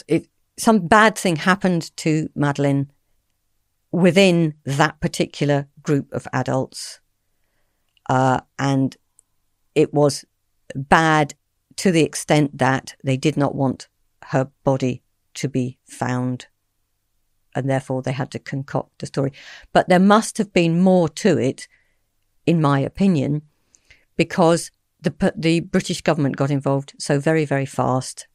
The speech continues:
and so many resources were thrown at them. And within about a week of their child disappearing, they're doing things like setting up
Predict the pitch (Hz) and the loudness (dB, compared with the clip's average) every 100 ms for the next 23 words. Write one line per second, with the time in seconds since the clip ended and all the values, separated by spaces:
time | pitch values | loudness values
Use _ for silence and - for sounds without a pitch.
0 | - 139 - - 175 165 156 139 147 139 | -6 -4 -2 0 2 2 2 2 0 -2
1 | 151 143 143 139 - 139 131 131 - 131 | -2 -4 -8 -10 -4 -2 -2 -4 -4 -6
2 | - - - _ - 139 143 135 _ _ | -6 -16 -20 _ -4 0 0 -2 _ _
3 | - 147 170 208 202 190 170 180 170 220 | -8 -2 2 2 4 2 0 -2 0 0
4 | - - 147 - 156 151 - 160 156 151 | 0 -4 -8 -2 0 0 -2 0 0 -4
5 | - 160 - - 170 147 131 131 139 _ | -6 -8 -8 -4 0 0 0 -4 -8 _
6 | _ _ _ _ - 170 160 190 175 - | _ _ _ _ 0 2 4 2 2 0
7 | 180 160 165 156 - _ _ - - 202 | -4 -2 -2 -2 -6 _ _ -14 -6 -4
8 | 175 175 165 156 | -4 -2 0 -2